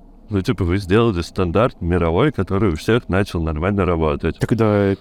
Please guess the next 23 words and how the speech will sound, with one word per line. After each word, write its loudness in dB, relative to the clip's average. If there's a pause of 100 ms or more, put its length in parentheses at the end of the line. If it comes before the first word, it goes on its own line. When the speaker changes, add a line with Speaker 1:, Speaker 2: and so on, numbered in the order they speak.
Speaker 2:
X -2
M 4
L-ками 2
же -2
пользуются 0
Speaker 1:
Да, 2
Speaker 2:
все -2
Speaker 1:
да, 2
да. 0
Speaker 2:
монтажки. 0
Speaker 1:
Они 0
отказались 0
от 0
этого 0
и -2
сделали 2
F -4
S 0
P 2
X -4
X -4
M 2
L. -2